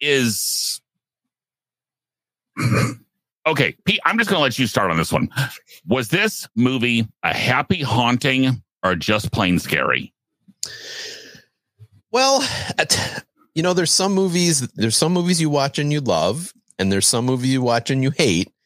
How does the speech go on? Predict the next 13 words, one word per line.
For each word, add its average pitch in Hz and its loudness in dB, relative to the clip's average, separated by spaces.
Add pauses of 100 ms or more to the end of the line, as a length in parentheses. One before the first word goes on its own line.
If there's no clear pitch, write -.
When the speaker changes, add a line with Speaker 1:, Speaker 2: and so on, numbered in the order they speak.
(380)
Speaker 2:
and 113 -2
there's 127 0
others 190 2
movies 139 2
you 131 2
watch 110 0
and - -6
you're 117 0
kinda 117 0
like, 110 0 (2500)
"I 392 2
don't 415 2 (160)
know." 98 -2